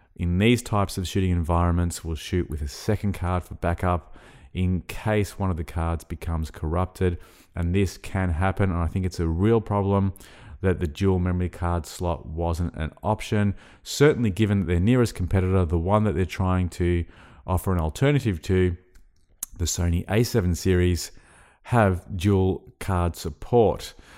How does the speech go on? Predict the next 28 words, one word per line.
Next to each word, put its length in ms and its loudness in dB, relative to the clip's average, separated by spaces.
Big, 500 4
big 240 0
problem 320 -2
here. 260 0
Also, 500 4
it's 260 0
interesting 460 0
that 160 -4
they 140 2
used 640 0
the 280 0
X 320 -4
Q 320 -2
D 580 2
format 480 -2
of 240 -6
S 160 -6
D 180 -6
cards, 520 -2
which 220 -2
are 120 2
not 240 2
as 120 -2
common 440 -2
and 200 0
are 160 2
in 120 -2
fact 440 -4